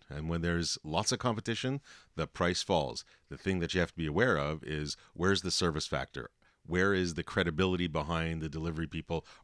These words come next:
Are they gonna get your goods to the location at the right time and in the right state?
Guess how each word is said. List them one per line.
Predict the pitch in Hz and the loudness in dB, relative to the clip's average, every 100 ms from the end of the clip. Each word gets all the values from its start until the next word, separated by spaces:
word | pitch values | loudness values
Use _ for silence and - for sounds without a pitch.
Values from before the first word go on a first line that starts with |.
| - | 4
Are | 92 | 6
they | 92 | 6
gonna | 85 85 | 2 0
get | 76 85 - | 0 -2 -2
your | 78 | -4
goods | 73 92 82 76 73 - - - - | 2 2 2 0 -6 -8 -18 -8 2
to | 123 113 | 4 6
the | 95 | 6
location | 90 - 87 80 80 76 73 - - _ _ _ | 4 2 2 2 0 -2 -6 -12 -20 _ _ _
at | 98 104 | 0 2
the | 107 | 4
right | 92 90 | 4 4
time | - 90 82 82 85 - | 2 2 2 2 -2 -6
and | 73 | -6
in | 76 | -4
the | 71 | -4
right | 69 69 | -4 -4
state? | - 57 - | -4 -6 -10